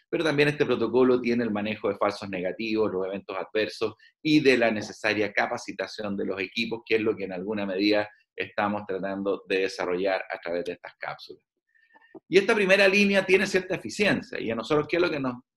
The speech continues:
define? Que probablemente cincuenta y seis por ciento de los casos que evaluamos a octubre del año pasado,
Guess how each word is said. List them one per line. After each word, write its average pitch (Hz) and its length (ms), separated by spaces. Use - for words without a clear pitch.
define? 117 520
Que 143 320
probablemente 147 560
cincuenta 131 520
y 120 60
seis 214 300
por 185 160
ciento 151 460
de 110 80
los 110 120
casos - 320
que 123 120
evaluamos 113 440
a 104 60
octubre 151 460
del 107 120
año 110 220
pasado, 123 560